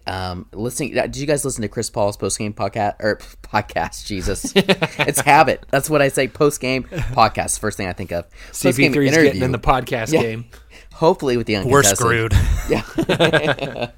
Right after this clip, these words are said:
Speaker 1: <laughs> Maybe we can talk him into it. Um, no,
Speaker 3: Hey,
Speaker 1: but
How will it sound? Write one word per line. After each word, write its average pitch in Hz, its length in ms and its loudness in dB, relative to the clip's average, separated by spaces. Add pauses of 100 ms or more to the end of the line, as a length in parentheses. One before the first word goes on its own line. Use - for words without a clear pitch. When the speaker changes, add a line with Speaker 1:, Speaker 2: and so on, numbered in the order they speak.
(240)
Speaker 1:
<laughs> - 220 -16
Maybe 127 180 0
we 135 120 -2
can 101 320 -6 (100)
talk - 240 -4
him 98 100 -6
into 92 300 -4
it. 92 160 -8 (420)
Um, 107 560 -4 (280)
no, 127 100 -2
Speaker 3:
Hey, 185 120 2
Speaker 1:
but - 20 -4